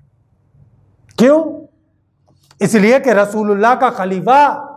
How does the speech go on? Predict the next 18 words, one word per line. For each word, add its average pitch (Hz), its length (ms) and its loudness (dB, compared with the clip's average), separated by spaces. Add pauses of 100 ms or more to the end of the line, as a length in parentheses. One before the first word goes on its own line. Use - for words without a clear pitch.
(880)
जो 196 100 -2
रसूलुल्लाह 220 580 2
की 233 140 -4
जगह 196 360 2
पर 277 180 2
बैठा 226 340 -2
हो, 226 160 2 (400)
उसके 240 240 -4
अंदर 233 240 0
चंद 302 300 0
खासियतों 262 580 0
का 226 100 -2
होना 220 300 -2
ज़रूरी 202 460 -6
है। 190 320 -4 (2000)
जब 233 180 0
रसूलुल्लाह 214 640 2
का 269 440 -2